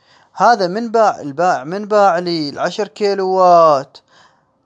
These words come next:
أنا دريت بأن واحد من الكيلوات هو مو، مو لهذا البائع، بل هو لزيد، ومع هذا أقدمت على شرائه. فهذا الآن الكيلو الع-،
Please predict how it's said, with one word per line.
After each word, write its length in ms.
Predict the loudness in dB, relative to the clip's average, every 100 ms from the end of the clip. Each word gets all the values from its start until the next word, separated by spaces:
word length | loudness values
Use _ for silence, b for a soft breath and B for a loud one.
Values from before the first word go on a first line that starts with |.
| -6
أنا 340 | -2 0 0 -2
دريت 560 | 0 0 2 0 -2
بأن 420 | -6 -6 -4 -4
واحد 560 | -4 0 0 0 -2 -6
من 180 | -6 -10
الكيلوات 920 | -12 -4 -2 -2 -2 2 2 0 -6
هو 200 | -6 -6
مو، 520 | -6 -6 -6 -8 -12 _
مو 260 | -12 -8
لهذا 320 | -4 0 0 0
البائع، 480 | -2 0 2 0
بل 180 | -2 -6
هو 200 | -2 -2
لزيد، 540 | -2 -4 -4 -6 -8 _ _ _ _ _ _ _
ومع 500 | -6 -2 0 2 2
هذا 180 | 0 0
أقدمت 440 | -4 -2 -2 -2
على 260 | -2 0 0
شرائه. 520 | -2 0 0 -2 -10 _ _ _ _ _ _ _ _ _ _ _ _ _ _ _ _ _ _ _ b b
فهذا 880 | _ -4 -2 0 2 4 4 2 0
الآن 460 | -4 -4 -6 -4 -6
الكيلو 560 | -10 -12 -6 -4 -4
الع-، 320 | -6 -2 -2